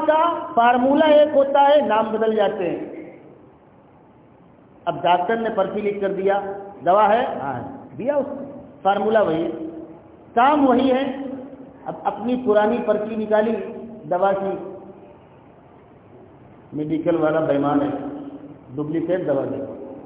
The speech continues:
کیا کریں گے آپ؟ ارے بھائی، فارمولا وہی ہے، نام بدلا ہوا ہے۔ نہیں، نہیں، یہاں وہی کہانی ہے۔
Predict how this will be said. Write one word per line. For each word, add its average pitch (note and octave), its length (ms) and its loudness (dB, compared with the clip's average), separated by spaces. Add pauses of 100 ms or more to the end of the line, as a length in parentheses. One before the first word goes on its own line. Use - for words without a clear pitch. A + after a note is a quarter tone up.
(300)
کیا D#3+ 120 0
کریں D3+ 320 -2
گے D3 100 -2
آپ؟ B2+ 80 -4 (1800)
ارے F#3 140 2
بھائی، G3+ 260 4 (100)
فارمولا E3+ 500 2
وہی F#3 340 0
ہے، G3+ 460 -2 (1120)
نام F3+ 340 0
بدلا A3 260 4
ہوا A3 320 6
ہے۔ A3 180 4
نہیں، A3 140 2
نہیں، A#3+ 380 0 (3250)
یہاں E3+ 300 4
وہی E3+ 300 2
کہانی D3 280 2
ہے۔ - 320 -4